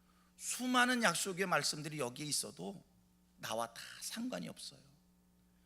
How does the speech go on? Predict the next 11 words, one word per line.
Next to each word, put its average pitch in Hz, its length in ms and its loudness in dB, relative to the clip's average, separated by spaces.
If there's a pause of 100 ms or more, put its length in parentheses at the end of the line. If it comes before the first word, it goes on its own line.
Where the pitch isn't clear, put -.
(260)
오늘도 170 600 -2 (520)
하나님의 214 680 4
말씀을 175 640 4 (460)
많이 151 360 2
읽으세요. 131 600 -6
그냥 220 240 -6
읽으세요. - 560 -8 (720)
성령이 202 600 2
역사하셔서 147 880 2 (480)
어느 147 300 4
순간에 185 680 2